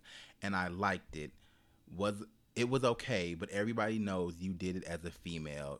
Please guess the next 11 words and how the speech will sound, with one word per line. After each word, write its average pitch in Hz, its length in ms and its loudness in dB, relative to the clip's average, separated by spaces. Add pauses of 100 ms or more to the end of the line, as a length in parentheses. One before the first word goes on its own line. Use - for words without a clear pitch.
(140)
You 87 140 -6
don't 85 300 -4
want 82 200 -6
me 78 240 -10
on 73 280 -8 (100)
Wild 60 340 -4
'N - 200 -10
Out." 50 260 -12 (380)
Now, 101 320 4
I 110 60 2
f-, - 340 -8